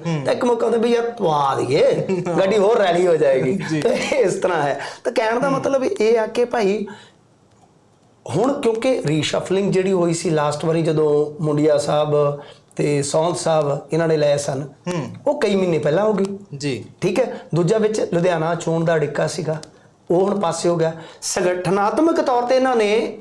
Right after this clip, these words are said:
Speaker 2: ਰਚਨਾਤਮਕ ਕਦਮ ਚੁੱਕ ਲਏ, ਤੁਹਾਨੂੰ ਪਤਾ ਹੀ ਆ।
Speaker 1: ਹੂੰ।
Speaker 2: ਉਹ ਇਹਨਾਂ ਨੇ ਚੇਅਰਮੈਨ ਵਗੈਰਾ ਆਪਣੇ ਬੰਦੇ ਜਿਹੜੇ ਐਡਜਸਟ ਕਰਨੇ ਸੀ ਉਹ ਕਰ ਲਏ।
Speaker 1: ਜੀ।
Speaker 2: ਠੀਕ ਹੈ ਜੀ। ਅਰੋੜਾ ਸਾਹਿਬ, ਅ, ਸਟੇਟ ਪ੍ਰਧਾਨ ਲਾ ਦਿੱਤੇ, ਹਿੰਦੂ ਚਿਹਰਾ।
Speaker 1: ਹੂੰ।
Speaker 2: ਅ, ਬੀਬੀਆਂ ਚੋਂ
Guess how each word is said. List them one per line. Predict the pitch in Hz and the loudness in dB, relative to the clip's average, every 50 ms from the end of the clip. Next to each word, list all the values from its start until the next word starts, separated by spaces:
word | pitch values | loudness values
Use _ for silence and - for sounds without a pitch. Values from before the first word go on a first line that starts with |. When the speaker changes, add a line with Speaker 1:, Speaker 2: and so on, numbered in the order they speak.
| - - - | -10 -4 -2
Speaker 2:
ਰਚਨਾਤਮਕ | 175 185 180 - 180 175 185 185 208 208 220 214 214 | -2 0 0 0 0 0 0 0 0 0 0 0 0
ਕਦਮ | 202 202 196 - 202 202 | 0 0 0 2 0 0
ਚੁੱਕ | 185 - 226 226 - | 0 0 0 0 2
ਲਏ, | 180 160 135 120 117 | 2 2 2 0 -2
ਤੁਹਾਨੂੰ | - 120 139 135 | -2 -2 -2 -2
ਪਤਾ | 123 139 120 - 113 | -2 -4 -4 -4 -6
ਹੀ | 110 110 135 | -6 -6 -6
ਆ। | 165 | -6
Speaker 1:
ਹੂੰ। | 151 131 107 - - - - - - 240 | -6 -8 -10 -16 -20 -20 -20 -4 0 2
Speaker 2:
ਉਹ | 214 226 - - 233 | 4 4 4 4 2
ਇਹਨਾਂ | 214 214 208 196 | 2 2 2 2
ਨੇ | 196 190 | 0 0
ਚੇਅਰਮੈਨ | 190 - 190 190 208 196 185 185 180 180 175 | 0 2 2 2 2 2 0 0 0 0 0
ਵਗੈਰਾ | 170 170 175 175 170 170 170 170 160 160 - - - - - - - | 0 0 0 0 2 0 0 0 -2 -4 -6 -10 -16 -20 -10 -2 -2
ਆਪਣੇ | 175 175 175 180 170 175 | 0 0 2 0 0 2
ਬੰਦੇ | 160 170 165 156 170 170 | 2 0 0 2 2 2
ਜਿਹੜੇ | 165 170 170 165 175 | 2 2 2 2 2
ਐਡਜਸਟ | 165 151 151 151 160 151 - - - | 0 0 0 0 0 0 -2 -4 -4
ਕਰਨੇ | 156 - 160 143 160 151 | -4 -2 -2 -2 -2 0
ਸੀ | - 202 | 0 0
ਉਹ | 208 208 | 0 0
ਕਰ | 202 202 175 156 | 0 0 2 2
ਲਏ। | 147 113 - 110 - - 131 | 0 0 -2 -6 -10 -12 -10
Speaker 1:
ਜੀ। | 127 135 131 117 107 - - - - _ | -6 -6 -6 -6 -6 -10 -14 -20 -8 _
Speaker 2:
ਠੀਕ | - 190 226 - | -2 -2 0 0
ਹੈ | 262 | 0
ਜੀ। | 233 226 202 190 - 165 175 | 2 2 0 0 0 0 2
ਅਰੋੜਾ | 175 175 175 170 165 160 | 2 2 2 2 2 0
ਸਾਹਿਬ, | 160 - 170 156 156 151 156 156 151 - - - | 0 -2 -2 -2 0 2 2 2 2 2 -2 -4
ਅ, | - - _ - 147 139 143 143 | -10 -10 _ -2 0 0 0 0
ਸਟੇਟ | - - - 180 170 156 - - 165 156 165 170 156 - - - - - - - - _ _ _ _ | -2 -2 0 0 0 0 0 2 2 2 2 2 0 -2 -4 -10 -16 -20 -20 -20 -20 _ _ _ _
ਪ੍ਰਧਾਨ | - 175 180 180 165 165 165 | -4 -2 0 0 0 2 2
ਲਾ | 170 165 160 | 2 2 2
ਦਿੱਤੇ, | 165 165 160 - 160 151 156 156 - - - _ - | 0 -2 0 0 0 0 0 -4 -8 -14 -18 _ -4
ਹਿੰਦੂ | 139 156 165 165 165 | -2 0 2 2 0
ਚਿਹਰਾ। | 165 165 180 175 180 175 175 175 - - | 2 2 2 2 2 0 -2 -6 -10 -8
Speaker 1:
ਹੂੰ। | 156 160 143 120 104 104 - - - - | -8 -8 -8 -8 -10 -14 -18 -20 -6 0
Speaker 2:
ਅ, | 151 156 160 160 | 2 2 4 2
ਬੀਬੀਆਂ | 156 143 160 180 170 165 175 175 175 170 | 2 2 0 0 2 2 2 2 2 0
ਚੋਂ | 160 - 175 165 165 160 160 175 165 | 0 0 2 2 2 2 0 -2 -4